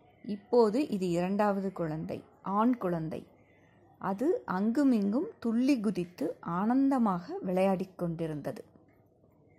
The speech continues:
தாய்ப்பசுவுக்கு பெருமை தாங்கவில்லை. மடி நிறைய பால் சுரந்திருந்தும் கூட அதை குடிக்காமல் இப்படி முட்டி மோதிக்கொண்டு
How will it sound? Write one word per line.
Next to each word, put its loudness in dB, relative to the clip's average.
தாய்ப்பசுவுக்கு 4
பெருமை 4
தாங்கவில்லை. 0
மடி 2
நிறைய 6
பால் 6
சுரந்திருந்தும் 2
கூட 2
அதை 0
குடிக்காமல் 2
இப்படி 0
முட்டி 2
மோதிக்கொண்டு 2